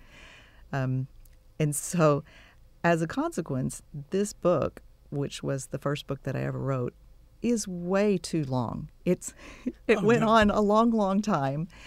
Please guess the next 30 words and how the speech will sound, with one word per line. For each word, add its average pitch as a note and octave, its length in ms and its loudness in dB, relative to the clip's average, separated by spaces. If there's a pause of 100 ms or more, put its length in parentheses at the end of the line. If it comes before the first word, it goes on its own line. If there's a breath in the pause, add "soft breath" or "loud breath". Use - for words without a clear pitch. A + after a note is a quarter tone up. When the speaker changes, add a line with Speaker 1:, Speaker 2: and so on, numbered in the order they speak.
Speaker 2:
Really? A#3+ 240 -10 (180 loud breath)
Speaker 1:
And, D#3 440 4 (100)
um, D3 400 0 (680 soft breath)
it - 220 -2 (160)
Speaker 2:
Just - 140 -18
keeping E3 260 -6
the C#3+ 80 -6
coworkers C3+ 540 -8
entertained. C3+ 300 -6
Speaker 1:
Yes, F#4 580 6
I G#3 140 6
was A#3 100 6
Speaker 2:
Yes. - 60 0
Speaker 1:
just G4+ 140 0
keeping A#3+ 380 4
everyone B3+ 400 4
entertained. B3+ 720 2
Speaker 2:
Mm-hmm. F#3+ 60 8
Speaker 1:
And F#3 120 4
then F3+ 180 4
finally, F#3+ 640 0
you F3 80 0
know, E3 140 2
I D#3 300 2
wrote D#3+ 260 0
an D#3+ 80 -2
end F3+ 180 -2
to F#3+ 100 -2
the D#3+ 80 -4
book. D3 300 -4